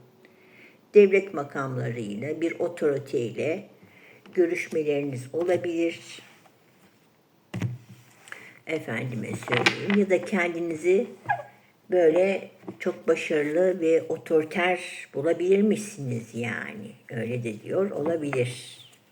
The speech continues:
İmparator güçtür. Resmi makamlardaki kişilerdir. Ya da kendi fabrika ayarlarınıza dönmüşsünüz demektir. Eski gücünüzü,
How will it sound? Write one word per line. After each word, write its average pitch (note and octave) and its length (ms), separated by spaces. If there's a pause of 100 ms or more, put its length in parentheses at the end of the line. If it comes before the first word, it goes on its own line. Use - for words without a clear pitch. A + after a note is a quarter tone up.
(600)
İmparator E3+ 680
güçtür. - 920 (920)
Resmi F3 800 (420)
makamlardaki D3 1040
kişilerdir. D3+ 1120 (300)
Ya F3+ 300
da F#3 240 (400)
kendi G3+ 360
fabrika F#3+ 560
ayarlarınıza C#3+ 1200 (1000)
dönmüşsünüz D#3 800
demektir. B2+ 640
Eski F3+ 380
gücünüzü, D3 800